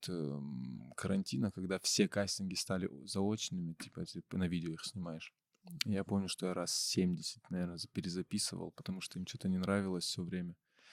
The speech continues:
А я просто понимал, что это не моя роль. Меня туда друг, типа, посоветовал. Там был персонаж с именем Шкаф. Ну,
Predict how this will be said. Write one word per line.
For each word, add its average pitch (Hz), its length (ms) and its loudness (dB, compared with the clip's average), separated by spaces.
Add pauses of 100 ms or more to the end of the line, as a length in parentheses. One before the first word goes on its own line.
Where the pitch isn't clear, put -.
(260)
А 104 80 8
я 101 100 12
просто 107 300 8
понимал, 101 320 8
что - 140 0
это 95 140 -2
не 92 80 2
моя 92 280 2
роль. 113 280 8 (360)
Меня 95 200 8
туда 87 160 4
друг, 90 260 4
типа, - 240 -6
посоветовал. 90 680 2 (760)
Там 82 140 4
был 80 120 4
персонаж 95 500 4
с - 120 0
именем 87 280 2
Шкаф. - 560 0
Ну, 85 140 -8